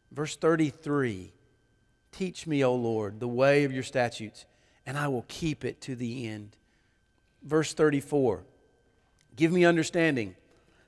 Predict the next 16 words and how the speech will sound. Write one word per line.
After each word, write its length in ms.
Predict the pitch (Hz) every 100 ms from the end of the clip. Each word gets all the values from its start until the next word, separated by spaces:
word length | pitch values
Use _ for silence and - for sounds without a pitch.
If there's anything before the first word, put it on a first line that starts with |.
| -
that 120 | 139
I 60 |
may 160 | 143 131
keep 420 | 135 - 190 190
your 140 | 185 170
law 500 | 147 117 104 110 - _ _ _ _ -
and 100 | 131
observe 580 | 123 113 156 165 156
it 200 | 117 110
with 180 | 135 131
my 200 | 131 117
whole 520 | 113 135 135 131 123 - _ _ _ _ _
heart." 680 | - 120 110 92 - - - - -
We 120 | 120
see 400 | - 143 135 139
this 340 | 127 123 -